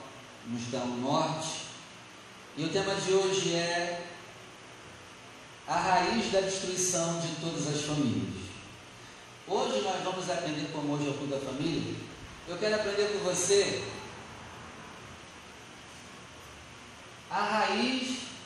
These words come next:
do que traz destruição para todas as famílias. Todas as famílias destruídas, elas têm isso em comum,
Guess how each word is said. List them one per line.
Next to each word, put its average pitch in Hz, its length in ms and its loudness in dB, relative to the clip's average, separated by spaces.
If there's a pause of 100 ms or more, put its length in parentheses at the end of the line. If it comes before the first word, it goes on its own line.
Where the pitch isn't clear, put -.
(160)
do 190 80 -4
que 214 200 -2
traz 208 240 4
destruição 190 680 -2
para 180 160 0
todas 190 300 -2
as 190 120 0
famílias. 131 640 0 (3000)
Todas 254 280 2
as 240 120 4
famílias 214 500 2
destruídas, 214 680 0
elas 208 220 2
têm 190 260 -2
isso - 160 -2
em - 100 -6
comum, 151 500 2